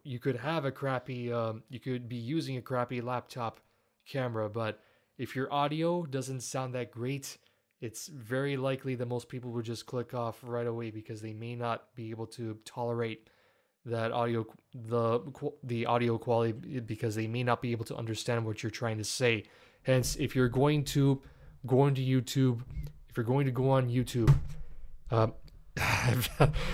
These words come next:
I'm starting to realize we're not even recording a video <laughs> podcast. I was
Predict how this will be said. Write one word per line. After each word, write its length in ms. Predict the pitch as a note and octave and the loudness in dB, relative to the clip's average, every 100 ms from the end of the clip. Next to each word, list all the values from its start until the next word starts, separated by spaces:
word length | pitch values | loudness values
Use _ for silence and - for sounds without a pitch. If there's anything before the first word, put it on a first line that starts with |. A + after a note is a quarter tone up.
| B2+ A#2 | -2 -2
I'm 100 | A2+ | 2
starting 280 | - B2 | 8 8
to 60 | A#2+ | 8
realize 380 | A#2 A#2 A#2 A2+ | 8 10 10 6
we're 120 | A2+ | 4
not 200 | A#2 A#2+ | 6 6
even 180 | A#2 A2 | 4 2
recording 460 | A2 - B2 A2+ A2 | 2 6 6 6 4
a 40 | |
video 340 | A#2+ A2+ A2 | 2 4 4
<laughs> 160 | A2 - | 4 6
podcast. 580 | C#3 G3 C#3+ A#2 - - - - A#3+ | 6 6 6 6 4 -4 -12 -6 0
I 120 | A#2+ | 2
was 280 | A#2 A2+ | 2 0